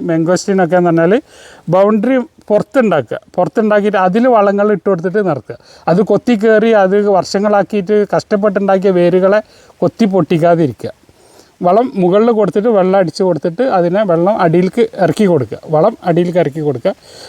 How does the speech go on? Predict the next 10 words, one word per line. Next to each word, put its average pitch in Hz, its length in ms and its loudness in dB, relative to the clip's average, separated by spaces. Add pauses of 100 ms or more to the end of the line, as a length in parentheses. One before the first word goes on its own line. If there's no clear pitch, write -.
(160)
തെങ്ങ് 240 340 4
പോലുള്ള 269 340 2 (100)
മറ്റുള്ള 233 300 0 (100)
മാവ് 220 340 0
പോലത്തേനൊക്കെ 220 640 0
നമ്മളൊരു, 202 340 2 (480)
ഏ, 196 60 6 (220)
ഒരു 208 200 2
മീറ്റർ 196 280 -2 (100)
വിട്ടിട്ട് 185 380 -2